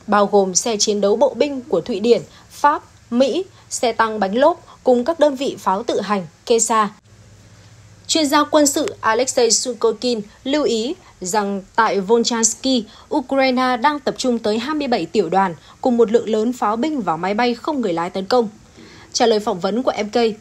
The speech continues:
chuyên gia quân sự, đồng thời là cựu sĩ quan quân đội Mỹ Stanislav Krapinik cho hay, Ukraine hiện còn khoảng hai mươi sáu tới hai mươi tám xe tăng Abrams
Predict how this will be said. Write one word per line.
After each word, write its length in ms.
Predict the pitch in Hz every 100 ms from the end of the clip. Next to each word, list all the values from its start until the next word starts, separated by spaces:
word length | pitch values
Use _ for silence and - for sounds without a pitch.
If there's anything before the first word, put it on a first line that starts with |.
| -
chuyên 180 | - 233
gia 140 | 233
quân 200 | 226 247
sự, 280 | 214 277 196 - -
đồng 180 | 226 240
thời 280 | 233 240 220
là 160 | 214 196
cựu 260 | - 254
sĩ 220 | 208 247 269
quan 240 | 294 277
quân 200 | 247 269
đội 140 | 214 170
Mỹ 300 | 214 226 339 - - - -
Stanislav 880 | - - 240 233 285 294 247 277 - _ _ _ -
Krapinik 680 | 202 220 220 233 220 302 - - - -
cho 140 | 285
hay, 320 | 254 254 240 - - - - - -
Ukraine 640 | 262 269 269 262 254 247 233
hiện 200 | 254 208
còn 200 | 214 214
khoảng 220 | 233 190
hai 200 | 175 269
mươi 120 | 285
sáu 260 | 277 220 214
tới 140 | 262
hai 200 | 269 294
mươi 100 | 302
tám 260 | 285 214 214
xe 180 | - 311
tăng 220 | 302 294
Abrams 560 | 247 214 190 220 214